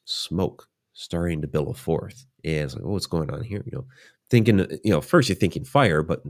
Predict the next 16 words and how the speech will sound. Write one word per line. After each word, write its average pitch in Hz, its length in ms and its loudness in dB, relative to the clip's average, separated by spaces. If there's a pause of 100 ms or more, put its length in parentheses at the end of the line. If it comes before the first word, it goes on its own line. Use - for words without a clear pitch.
(240)
you 90 120 -4
don't 76 100 -4
smell 90 280 -2
any - 140 -6
smoke. - 480 -2 (460)
And - 60 -4
it's 117 100 -2
getting 104 280 0
closer 131 500 2
and 82 100 -2
closer. 143 300 0
It's 85 120 -4
doing 214 120 4
something 95 220 0
really 82 220 2
weird. 71 380 -2